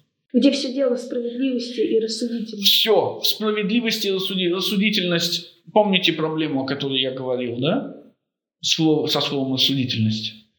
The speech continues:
Speaker 2: Э, с-, в, в оригинале дикаюсюне и софросюне. Софросюне — это умеренность, то, что мы обычно переводим как умеренность.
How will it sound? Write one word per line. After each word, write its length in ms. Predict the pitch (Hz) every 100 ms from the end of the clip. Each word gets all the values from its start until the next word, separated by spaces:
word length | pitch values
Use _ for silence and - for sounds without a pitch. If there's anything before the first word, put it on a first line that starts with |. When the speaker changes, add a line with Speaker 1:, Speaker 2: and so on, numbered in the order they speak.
| _ _ -
Speaker 2:
Э, 220 | - 135 147
с-, 160 | -
в, 260 | 151 185 180
в 40 | 196
оригинале 540 | 190 196 226 233 208
дикаюсюне 1040 | 156 185 202 190 190 - 240 233 226 208 180
и 40 |
софросюне. 720 | - 190 180 170 185 151 120
Софросюне — 540 | 113 151 170 196 185 165
это 100 | 170
умеренность, 680 | 175 170 143 120 117 - -
то, 100 | 151
что 160 | 151 143
мы 100 | 143
обычно 320 | 151 156 151
переводим 360 | 143 143 139 127
как 200 | 127 151
умеренность. 640 | 147 127 117 113 - -